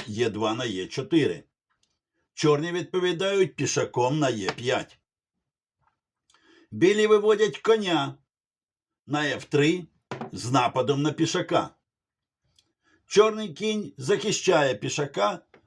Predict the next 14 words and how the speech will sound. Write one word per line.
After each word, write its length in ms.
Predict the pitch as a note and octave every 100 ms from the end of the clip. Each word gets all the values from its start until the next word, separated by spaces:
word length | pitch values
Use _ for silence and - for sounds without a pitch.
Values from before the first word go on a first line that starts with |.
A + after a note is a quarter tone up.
| _
ходом 520 | - D#3 D3 C3 A2+
коня 500 | C3+ C#3 E3 F3+ E3+ - _ _ _ _ _ _ _ _ - _ _ _ _ -
на 160 | B2+
С 180 | B2+ E3
шість. 460 | - D#3 A2 - - _ _ _ _ _ _ _ _ _ _ _ _ _ _ _ _ _ _ _ _ _ _ _ _ _ _ _ _ _ _ _ _ _
Білі 300 | A#2+ G3+ A3
виводять 500 | A3 G#3+ A3 A3 A3+
слона 720 | - G#3 A3+ G3 E3 C#3+ C3+ _ _ _ _ _ _ _ _ _
на 200 | C3 E3
Б 140 | C#3+
п'ять, 500 | C3+ A#2 C#3 F3+ - _ _ _ _ _ _ _ - - - _ _ _ _ _ _ _ _ _ _ _ _ _ _ _
нападаючи 760 | B2+ B2 D3+ D3+ C3 B2 A2 B2+
на 140 | B2+
коня, 460 | - C3 D3 F#3